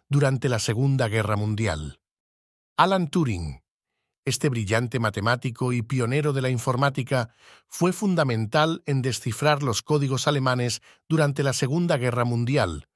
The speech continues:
lo que contribuyó significativamente a la victoria de los aliados. Turing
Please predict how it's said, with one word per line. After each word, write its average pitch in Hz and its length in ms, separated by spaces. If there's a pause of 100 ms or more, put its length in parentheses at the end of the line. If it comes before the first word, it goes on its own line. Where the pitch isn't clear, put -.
(340)
lo 143 140
que 143 100
contribuyó 135 880
significativamente 127 1500 (300)
a 139 80
la 131 120
victoria 156 520
de 143 80
los 131 220
aliados. 87 720 (880)
Turing 143 460